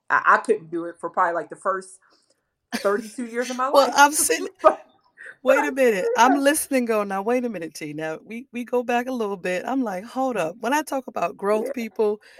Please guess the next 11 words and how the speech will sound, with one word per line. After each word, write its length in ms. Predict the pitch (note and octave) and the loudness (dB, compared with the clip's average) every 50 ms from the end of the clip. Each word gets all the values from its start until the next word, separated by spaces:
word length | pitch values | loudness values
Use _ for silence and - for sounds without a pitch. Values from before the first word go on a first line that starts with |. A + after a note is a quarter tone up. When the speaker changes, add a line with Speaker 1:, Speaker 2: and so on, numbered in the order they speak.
| - - _ _ _ _ _ | -20 -20 _ _ _ _ _
Speaker 2:
I'm 200 | - B3 C4 C4 | 2 4 4 4
just 240 | A#3+ C4+ C4+ - - | 0 -2 -2 -4 -2
happy 360 | - A3+ A3 A3 A3 - A3 G3 | 0 0 0 0 0 -2 -4 -2
that 260 | A#3 D4 - - - | -2 -4 -4 -6 -8
you 180 | G3+ E3 F3+ | -6 -2 -2
on 100 | F#3 F#3 | -2 -2
this 140 | F3+ F3+ - | -2 -6 -8
platform 560 | - - F3+ F3 - - - F3+ E3+ E3 E3 D#3 | -6 -2 0 0 0 -2 -4 -4 -4 -4 -4 -6
sharing 440 | - - - E3+ E3+ E3+ E3+ E3 D#3+ | -8 -6 -4 -2 -2 -2 -2 -4 -4
this 120 | D#3+ D#3 - | -6 -8 -10
because 500 | - D#3 - F3 D#3+ D#3 D#3+ D3+ C#3+ | -14 -12 -8 -6 -6 -6 -8 -10 -14